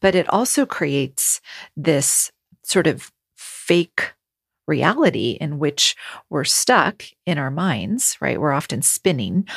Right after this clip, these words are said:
and then we're missing out on our real life, which is happening right now. So I just want to start by saying, I think anxiety is a normal part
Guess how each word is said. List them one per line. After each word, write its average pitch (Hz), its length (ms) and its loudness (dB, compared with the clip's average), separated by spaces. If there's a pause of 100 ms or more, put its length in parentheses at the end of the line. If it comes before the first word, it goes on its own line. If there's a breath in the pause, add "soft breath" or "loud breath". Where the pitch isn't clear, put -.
(320 loud breath)
and 165 140 4
then 160 100 4
we're 151 100 2
missing 156 400 2
out 165 400 2
on 156 160 0
our 143 140 0
real 127 220 2
life, - 440 -8 (120)
which 139 200 -2
is 131 100 0
happening - 540 -6 (400)
right 131 160 -2
now. 113 260 0 (1700 soft breath)
So - 160 4
I 320 40 6
just 370 200 0
want 403 120 0
to 302 60 2
start 220 320 2
by 220 100 4
saying, 185 500 2
I 247 100 0
think 370 440 0
anxiety 175 520 4
is 165 140 0
a 156 60 0
normal 156 540 0
part - 840 2